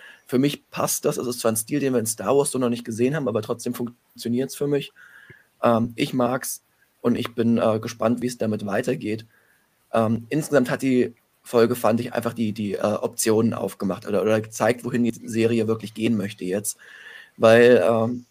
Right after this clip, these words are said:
die Vergangenheit ist eigentlich abgeschlossen. Wir wissen mehr oder weniger, wie, wie Fennec und Boba dahin kamen, wo wir sie in Mando getroffen haben.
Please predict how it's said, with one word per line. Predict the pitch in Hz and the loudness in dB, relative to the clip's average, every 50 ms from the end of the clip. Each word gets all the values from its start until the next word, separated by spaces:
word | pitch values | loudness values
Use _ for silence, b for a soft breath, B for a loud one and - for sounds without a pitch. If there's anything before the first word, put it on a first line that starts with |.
| _ | _
die | - 127 120 | -6 -4 -2
Vergangenheit | - - 113 113 110 113 131 143 147 147 143 135 135 135 127 | -2 -2 2 4 4 4 4 2 0 0 0 0 -2 -2 -4
ist | - - 120 - - _ _ | -6 -6 -6 -6 -8 _ _
eigentlich | - 101 107 113 113 107 110 110 87 | 0 2 2 2 0 -2 -4 -4 -6
abgeschlossen. | 101 - - 113 107 - 95 95 98 - 107 101 | -8 -6 -8 -10 -8 -8 -8 -8 -8 -6 -4 -4
Wir | 104 104 | -2 -2
wissen | 120 131 - - 131 120 B B B B B B B B B _ | -2 -2 -2 -2 -4 -4 B B B B B B B B B _
mehr | 95 110 117 123 131 143 - | 0 2 4 6 6 6 6
oder | 120 123 123 113 110 | 6 4 2 2 0
weniger, | 107 107 117 131 135 131 127 123 123 120 120 113 | 0 0 0 0 0 2 2 4 4 2 2 0
wie, | 107 113 110 110 107 | -2 -2 -2 -2 -2
wie | 113 113 | -2 -4
Fennec | 113 - 127 123 123 123 | -2 0 2 2 2 2
und | 120 120 113 | 0 0 0
Boba | 113 117 113 117 113 | 0 2 2 2 0
dahin | 113 104 104 113 117 113 | 0 -2 -2 -2 -2 -4
kamen, | 107 - 107 110 113 | -4 -4 -2 0 0
wo | 113 110 107 | 0 0 0
wir | 113 110 | -2 -2
sie | 110 113 | -2 -2
in | 107 110 107 | -2 -2 -2
Mando | 104 104 107 117 120 113 110 107 107 | -2 0 0 2 2 2 2 0 -2
getroffen | - - - 131 131 131 - 151 | -4 -4 -2 -2 -2 -2 -2 -4
haben. | 147 135 139 135 135 131 | -2 0 0 -2 -2 -6